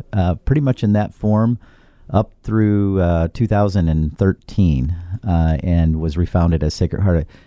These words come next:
Academy at that time as a Catholic classical school, or a, a, you know, a school that, uh, provides a liberal arts education. Uh, and now we are, um, preschool, Montessori. We have Montessori up through,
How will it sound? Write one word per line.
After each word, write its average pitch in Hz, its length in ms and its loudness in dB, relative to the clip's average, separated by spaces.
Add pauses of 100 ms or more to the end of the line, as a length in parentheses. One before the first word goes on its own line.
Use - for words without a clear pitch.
(160)
Academy 104 460 0
at 82 100 -2
that 82 220 -2
time 82 560 0
as 80 200 0
a 78 300 2 (240)
Catholic 95 680 -2
classical 92 600 -2
school, 87 500 -2
or 69 240 -2 (180)
a, 80 100 -4
a, 76 80 -6 (260)
you 90 140 0
know, 76 200 -2
a - 40 -10
school 80 260 0
that, 76 180 0 (380)
uh, 82 220 -2 (200)
provides 87 440 0
a 71 80 -2
liberal 78 320 0
arts 80 220 -2
education. 80 680 0 (560)
Uh, 85 280 0
and 85 220 -2
now 92 280 2
we 85 280 0
are, 80 520 2
um, 78 420 0 (320)
preschool, 85 720 0
Montessori. 87 520 0
We 80 100 2
have 78 80 2
Montessori 82 560 2 (100)
up - 260 -6
through, 80 380 0